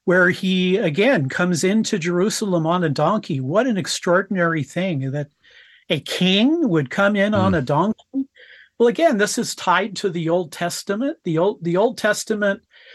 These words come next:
Speaker 1: you, you know, you could say that the, um, the Old Testament didn't have a calendar, but it did have feast days. You had Passover, you had Pentecost, you had booths.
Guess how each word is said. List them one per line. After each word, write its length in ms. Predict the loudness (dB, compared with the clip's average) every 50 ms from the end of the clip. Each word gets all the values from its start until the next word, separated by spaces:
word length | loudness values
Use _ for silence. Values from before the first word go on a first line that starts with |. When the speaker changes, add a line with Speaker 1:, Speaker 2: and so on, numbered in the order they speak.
| -20 -20 -20 _ _ _ -16 _
Speaker 1:
you, 180 | 0 0 0 0 -4 -2
you 100 | -2 2
know, 140 | 4 4 4
you 180 | 4 2 2 2
could 260 | 0 -2 -2 -2 -2
say 360 | -4 -2 0 2 2 2 0
that 320 | 0 0 0 0 0 -2 _ _ -2
the, 340 | 0 0 0 0 -2 -2 -2
um, 360 | -2 -2 -4 -4 -6 -8 -12 _ _ _ _ _ -12
the 180 | -6 -2 0 2
Old 220 | 2 2 0 -2
Testament 840 | -2 -2 -2 -2 -2 -2 -2 0 2 2 2 2 0 -2 -10 -14 -20 _ -20 -20 -20 -20 -20 -20 -20 -20 _ _ _ -2
didn't 220 | 0 2 2 2
have 180 | 2 2 2 2
a 60 | 0
calendar, 760 | -2 -4 -4 0 2 4 4 4 4 2 0 2 2 0 0
but 200 | 2 2 2 2 2
it 160 | 0 -2 -2
did 180 | -4 -4 -2 -2
have 240 | 0 0 0 0 -2
feast 460 | -2 0 2 2 2 0 -2 -6 -2
days. 460 | -2 -2 -2 -4 -8 -8 -8 -4 -2
You 100 | -2 -2
had 280 | 0 0 0 0 -2 -2
Passover, 760 | 0 0 2 2 0 0 0 0 0 0 0 0 -2 -2
you 140 | 0 -2 -2
had 200 | -2 -2 -4 -4
Pentecost, 880 | -4 -2 -2 -2 -2 -4 -2 0 0 2 2 0 -2 -6 -10 -12 _ -20 _ _ _ -20 -20 _ _ _ -4
you 80 | -2 0
had 280 | 2 0 0 0 -2
booths. 680 | 0 2 4 4 4 2 0 -2 -8 -8 -8 -8 -10 -12